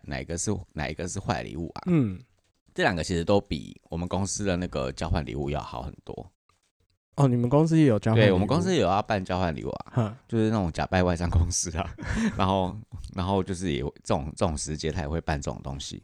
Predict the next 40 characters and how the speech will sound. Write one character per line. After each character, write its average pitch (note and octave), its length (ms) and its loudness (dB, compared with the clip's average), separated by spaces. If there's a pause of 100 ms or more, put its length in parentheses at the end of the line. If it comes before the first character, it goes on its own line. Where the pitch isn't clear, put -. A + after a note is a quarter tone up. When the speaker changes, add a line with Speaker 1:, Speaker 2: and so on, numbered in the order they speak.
Speaker 2:
嗯。 A#2+ 460 2 (340)
Speaker 1:
那， D3 220 4 (380)
那 F3+ 280 2 (300)
一 E3+ 80 4
般 D3+ 260 4
你 C3+ 80 0
知 G2 80 2
道 G#2+ 80 6
公 A#2 160 -2
司 A#2 160 -6
行 D#2+ 140 -2
号 G2 160 2
就， A2 180 2 (120)
你 G#2+ 120 2
不 - 120 6
可 G#3 100 6
能 A2 160 4
送 E3 380 0
那 E3 100 -4
个 D3 160 0
啊 C3+ 320 -2 (100)
，K D3 160 0
Y C#3 280 0
啊， C3+ 200 0
你 A2 80 0
不 B2 80 -6
可 D#3 120 -2
能 G2+ 180 -2
送 C3 220 -2
那 C3+ 40 -4
个 G#2 200 -4
屌， - 280 -10 (380)
屌 D#2+ 160 0
型 F2 220 0
制 A#2 160 -2
冰 G#2 260 -2
盒 G2 120 -6
啊。 - 180 -8
Speaker 2:
哦， A2+ 280 6 (100)
哦。 G#2 300 -2